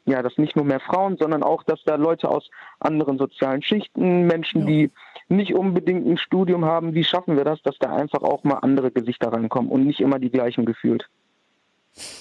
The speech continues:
Speaker 2: Sehr wichtiger Hinweis. Insbesondere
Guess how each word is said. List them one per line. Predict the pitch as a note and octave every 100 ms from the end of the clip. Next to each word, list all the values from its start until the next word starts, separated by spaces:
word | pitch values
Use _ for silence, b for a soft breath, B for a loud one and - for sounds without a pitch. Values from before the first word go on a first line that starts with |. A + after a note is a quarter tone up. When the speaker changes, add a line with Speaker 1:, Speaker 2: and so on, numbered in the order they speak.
| B
Speaker 2:
Sehr | - - G3 G#3+
wichtiger | G3 G3 G3 F3+
Hinweis. | F3+ G3 G3+ G3 F#3 F#3+ G3+
Insbesondere | - G#3+ - G3 F#3 G#3 G#3 G3 G3+ G3+ G3 -